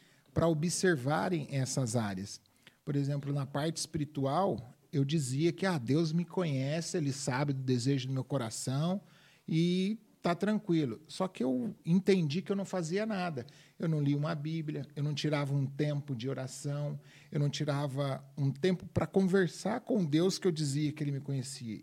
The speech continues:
E através da busca do autoconhecimento, eu vi realmente a verdadeira necessidade dessa busca, de estar na presença de Deus. Por exemplo, atividade física. Eu não fazia nada de, de atividade física, por quê?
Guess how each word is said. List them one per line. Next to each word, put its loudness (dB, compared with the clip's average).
E -2
através 0
da -2
busca 0
do 4
autoconhecimento, 2
eu 8
vi 6
realmente 2
a 2
verdadeira 6
necessidade 0
dessa 0
busca, -8
de -6
estar -4
na -2
presença -4
de -8
Deus. -6
Por -2
exemplo, 0
atividade -2
física. -2
Eu 4
não 2
fazia 4
nada 8
de, 0
de 0
atividade 0
física, -4
por 0
quê? 2